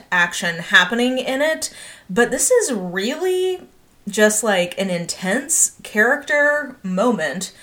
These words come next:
with Sahara and Caleb. So if you will remember, Caleb has been looking for something for pretty much the whole time we've been in his P O V.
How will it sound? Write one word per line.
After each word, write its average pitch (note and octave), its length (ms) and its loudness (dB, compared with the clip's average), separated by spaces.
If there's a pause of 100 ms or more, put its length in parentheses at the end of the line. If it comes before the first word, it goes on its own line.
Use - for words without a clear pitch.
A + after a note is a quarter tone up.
(420)
with F3 680 -2 (320)
Sahara F#3 1000 2
and G3 100 -4
Caleb. F#3+ 540 -6 (400)
So - 160 0
if F#3 200 0
you G#3+ 120 0
will F4+ 140 2
remember, G4+ 720 0 (320)
Caleb F#4 480 2
has C4 380 2
been C4+ 220 -2
looking B3+ 360 -2
for G#3 240 0
something A#3+ 800 -2 (300)
for G3+ 560 2 (680)
pretty A4+ 200 2
much C#4 160 2
the A#3+ 80 0
whole A3 80 -2
time G3+ 200 0
we've F3 200 -4
been F3 220 0
in E3+ 160 -4
his F3 160 -4
P D#3+ 180 -8
O C#3 80 -6
V. - 300 -12